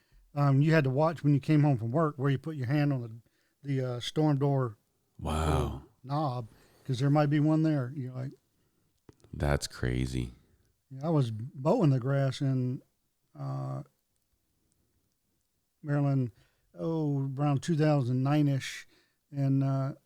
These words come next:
Speaker 1: looked down and there was two, uh, walking on me. I'm like, "Bah!
Speaker 2: Wow, yeah.
Speaker 1: I'm done. You can have it."
Speaker 2: Yeah, <laughs> no kidding. Ay, ay, ay. Yeah, Maryland's, uh, interesting.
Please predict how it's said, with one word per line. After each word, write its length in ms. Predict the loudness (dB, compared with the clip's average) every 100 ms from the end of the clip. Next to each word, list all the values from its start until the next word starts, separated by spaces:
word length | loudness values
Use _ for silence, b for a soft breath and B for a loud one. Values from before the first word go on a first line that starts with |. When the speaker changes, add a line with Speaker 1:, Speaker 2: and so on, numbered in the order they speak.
| _ -6
Speaker 1:
looked 160 | 0
down 220 | 4 4
and 100 | 4
there 80 | 4
was 160 | 2 -2 -10
two, 560 | -2 4 6 6 2 -4 _ _ _ _ _ _ _ _ _ -2
uh, 340 | 0 0 -4 -10 _ _ 6
walking 380 | 8 8 6
on 180 | 4 2
me. 140 | -2 -2
I'm 120 | 0
like, 180 | 0 2
"Bah! 440 | 2 2 -2 -8 -12 _ _ -6
Speaker 2:
Wow, 460 | -2 2 2 2 2
yeah. 380 | -2 -2 0 0
Speaker 1:
I'm 100 | 0
done. 200 | 2 0
You 80 |
can 120 | 0 0
have 180 | -2
it." 100 | -4 -12 _ _ _
Speaker 2:
Yeah, 320 | 0 2 2 0 -8
<laughs> 180 | -6 -4
no 120 | -4
kidding. 520 | -2 0 2 2 -2 -6 b b b b b b b b b b b b b b b _ -8 0
Ay, 240 | 0 0 -4
ay, 220 | -6 -4
ay. 240 | 0 0 -2 b b b b _ _ _ _ _ _ _ _ _ _ _ _ _ -16 -12 0
Yeah, 180 | 4
Maryland's, 480 | 4 6 6 6 4
uh, 180 | 4 4
interesting. 640 | 4 2 -4 -2 0 -2